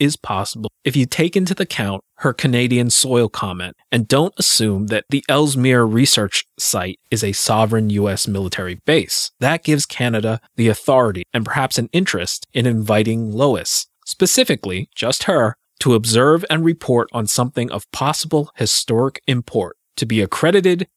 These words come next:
to the nation of Canada. Lois is not there asserting any kind of non-existent press access privilege,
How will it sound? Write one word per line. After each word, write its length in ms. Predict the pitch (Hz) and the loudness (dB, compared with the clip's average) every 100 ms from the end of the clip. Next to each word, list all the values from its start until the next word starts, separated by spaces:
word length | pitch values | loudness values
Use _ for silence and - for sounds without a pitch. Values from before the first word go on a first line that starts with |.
| - | -8
to 100 | 107 | -4
the 100 | 101 | -2
nation 380 | 104 107 120 | 0 0 0
of 100 | 107 | -2
Canada. 380 | - 98 87 82 - _ _ | -4 -8 -8 -12 -16 _ _
Lois 360 | 131 156 175 - | 2 4 4 2
is 140 | 143 | 2
not 300 | 139 135 98 | 2 0 0
there 220 | 110 110 110 | 0 0 0
asserting 420 | 107 - 110 107 107 | -2 0 0 -2 -4
any 240 | 117 135 | -4 -4
kind 320 | - 113 107 | -2 -2 0
of 180 | 101 92 - | -2 -4 -6
non-existent 840 | 113 110 117 110 101 113 - 104 - | -4 0 0 -2 -2 -2 -2 -6 -4
press 340 | - 117 - - | -2 0 -2 -4
access 460 | 107 - 107 - | -6 -4 -6 -6
privilege, 640 | - 214 170 110 101 - | -2 0 2 0 0 -4